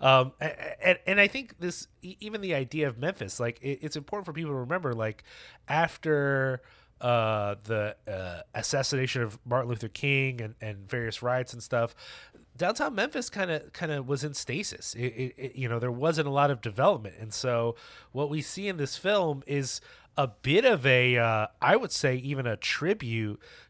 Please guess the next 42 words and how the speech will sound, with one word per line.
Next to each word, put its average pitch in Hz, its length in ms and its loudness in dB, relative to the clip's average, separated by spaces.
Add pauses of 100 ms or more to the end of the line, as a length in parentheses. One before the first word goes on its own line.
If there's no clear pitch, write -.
to 139 160 0
those 147 220 6
parts 160 320 2
of 135 100 -2
America 131 520 2
that 120 160 2
have 117 140 0
been 151 160 2
forgotten 131 560 4
in 104 120 -8
nineteen 101 380 -8
eighty-nine, 90 560 -10
that, 110 240 -6
that 113 260 0 (360)
are 131 120 2
still 190 320 2
there, 151 340 10
are 135 100 6
still 156 260 2
an 139 60 0
important 127 400 -4
part 135 240 0
of 120 80 -2
our 110 100 0
culture, 107 720 -2 (400)
but 139 140 6
had 127 280 8
not 143 400 4
seen 156 480 -4
any 160 280 -2
of 131 140 -2
the 117 280 2 (460)
supposed 131 680 4
benefits 123 480 2
of 101 140 -8
Reagan's 117 360 0
America 107 540 0
whatsoever. 113 720 2
And, 107 120 -2 (100)
and 131 140 0
I, 123 180 4 (480)
I, 135 200 0